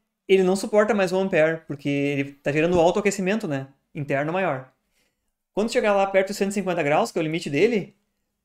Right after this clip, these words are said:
não pode mais trabalhar com nada. Nem com zero dois amperes ele não pode trabalhar. Olha só essa curva que ele tá mostrando.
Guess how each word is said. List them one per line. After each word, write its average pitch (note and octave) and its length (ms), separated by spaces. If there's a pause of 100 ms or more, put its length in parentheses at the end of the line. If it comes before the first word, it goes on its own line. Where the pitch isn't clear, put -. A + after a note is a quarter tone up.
(200)
não D3+ 120
pode E3 160
mais A3 100
trabalhar F#3 280
com A3 100
nada. F#3 500
Nem D3 240
com B3+ 160
zero G3 300
dois G#3 240
amperes E3 340
ele D3+ 120
não D3+ 100
pode C#3+ 140
trabalhar. C3 380
Olha B2+ 140
só D3 120
essa C#3+ 160
curva C#3+ 260
que C#3+ 80
ele C3+ 60
tá C#3+ 40
mostrando. C3+ 440